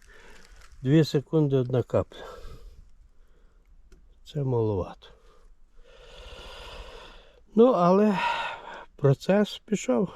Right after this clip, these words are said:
І він уже не зупиниться.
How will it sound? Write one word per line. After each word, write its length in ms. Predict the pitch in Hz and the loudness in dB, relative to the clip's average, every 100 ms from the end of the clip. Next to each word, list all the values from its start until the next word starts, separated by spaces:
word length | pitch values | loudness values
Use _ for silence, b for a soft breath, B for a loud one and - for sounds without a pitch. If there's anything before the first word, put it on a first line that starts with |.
| B B B B - - - - - - - - - - - - - - - | B B B B -20 -20 -20 -20 -20 -20 -20 -20 -20 -18 -16 -18 -20 -20 -4
І 140 | 165 | 2
він 220 | 160 208 190 | 4 6 6
уже 260 | 139 170 | 6 6
не 140 | 156 127 | 4 2
зупиниться. 760 | 117 - 131 113 85 - - | 0 -2 0 0 -2 -8 -18